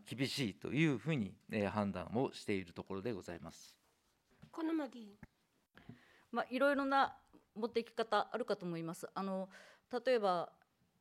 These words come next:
Speaker 3: 私すごい評価してる制度として、あの、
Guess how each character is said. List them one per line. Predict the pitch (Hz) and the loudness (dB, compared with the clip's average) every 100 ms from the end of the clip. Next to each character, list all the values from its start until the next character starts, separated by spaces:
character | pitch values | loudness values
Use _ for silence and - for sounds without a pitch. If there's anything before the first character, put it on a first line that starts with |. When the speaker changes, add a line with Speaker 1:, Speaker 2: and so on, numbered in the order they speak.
| _ | _
Speaker 3:
私 | 269 - | -6 -4
す | |
ご | 254 | -6
い | 247 | -2
評 | 311 | -2
価 | 294 233 | 2 0
し | - | 2
て | 185 | -2
る | 160 151 - - - - - - | -2 -6 -10 -18 -18 -20 -20 -18
制 | - 214 | -2 -2
度 | 185 | -2
と | 175 156 | -6 -10
し | - | -8
て、 | 165 156 - | -6 -6 -8
あ | 170 | -10
の、 | 160 156 147 | -8 -10 -12